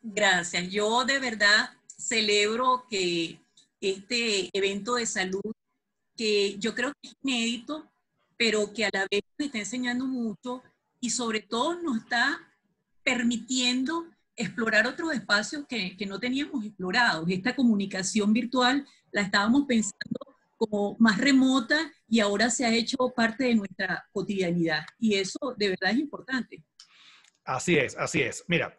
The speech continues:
Speaker 2: antes de que entremos en el interesantísimo punto que vamos a conversar, me gustaría que aquellas personas que nos ven tengan un contexto de cuál es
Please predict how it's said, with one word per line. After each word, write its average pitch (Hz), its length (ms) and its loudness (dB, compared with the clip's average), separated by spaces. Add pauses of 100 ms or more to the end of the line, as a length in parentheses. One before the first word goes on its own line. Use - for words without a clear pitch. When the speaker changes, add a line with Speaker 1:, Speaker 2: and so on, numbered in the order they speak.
(120)
Speaker 2:
antes 156 280 0
de 156 100 4
que 147 100 -2
entremos 160 400 0
en 180 100 2
el 156 300 -2
interesantísimo 165 1040 -2
punto 156 400 -2
que 165 80 -4
vamos 151 180 0
a - 40 -8
conversar, 180 540 -8 (600)
me 147 100 -18
gustaría 135 540 -10
que 180 260 -4
aquellas 143 360 -12
personas - 320 -10
que 175 100 -10
nos 175 100 -6
ven 143 380 -4
tengan 151 500 -10 (280)
un 151 160 -6
contexto 175 680 0
de 151 240 -8
cuál 156 220 -4
es 180 260 -8